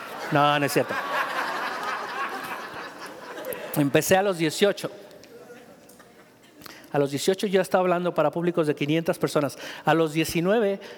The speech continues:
di mi primera conferencia en este salón, El Ruedo, que me trajo González Franco desde Morelia a dar un plan aquí.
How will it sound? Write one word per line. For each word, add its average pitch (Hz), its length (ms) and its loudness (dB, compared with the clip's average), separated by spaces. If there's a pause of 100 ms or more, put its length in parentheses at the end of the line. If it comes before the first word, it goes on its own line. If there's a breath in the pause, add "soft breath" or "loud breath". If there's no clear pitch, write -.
(100)
di 175 160 2
mi 208 120 2
primera 185 300 2
conferencia 180 520 2
en 151 220 0
este 202 300 0
salón, 160 440 2
El 135 140 0
Ruedo, 127 380 0 (840 loud breath)
que - 100 -4
me 139 120 2
trajo 143 260 2
González 147 400 0
Franco 147 300 2
desde 131 200 0
Morelia 135 360 0
a 127 40 0
dar 135 140 0
un 139 160 -2
plan 135 220 0
aquí. 123 300 -4